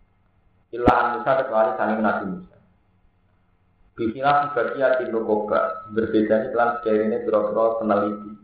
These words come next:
Dari sing diutus Nabi Musa niku kathah, tapi sing liya malah crita hebate Jabatiro, sing loro mboten. Fa absaru mongko jelasno,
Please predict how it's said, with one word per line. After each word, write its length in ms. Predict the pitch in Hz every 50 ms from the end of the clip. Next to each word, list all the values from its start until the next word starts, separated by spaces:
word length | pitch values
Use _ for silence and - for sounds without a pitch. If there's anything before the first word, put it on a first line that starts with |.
| - _ _ _ _ _ _ _ _ _ _
Dari 140 | - - -
sing 120 | - 110 110 107 101
diutus 240 | 104 101 - 117 - - 107
Nabi 240 | 101 104 104 107
Musa 200 | 107 107 104 110 110
niku 180 | 107 - - - -
kathah, 400 | 95 82 - - - 104 113 - - - - - - - _ _ _ _ _ _ -
tapi 160 | - - - 135 -
sing 80 | 135 127 127 127
liya 140 | 127 139 151
malah 340 | - 127 117 117 113 - 104
crita 220 | - - - 156 143 120
hebate 400 | 113 - - 110 107 107 - -
Jabatiro, 640 | 113 104 101 101 101 101 101 - - - - - -
sing 80 | - 120
loro 240 | 120 123 135 147 139 -
mboten. 340 | - - - - - - - - _ _ _ _ _ _ _ _ _ _ _ _ _ _ _ _ _ _ _ _ _
Fa 120 | - 113 113 131 131 131
absaru 420 | 131 - - 107 98 101 101 101
mongko 460 | 95 92 92 95 104 104 - - 123 120 113 - - - - - - _ _ _ _ _ _ _ _ _ _ _ _ _ _ _ _ _ _ _ _ _ _ _
jelasno, 600 | - 143 - 107 98 104 95 - - - 110 110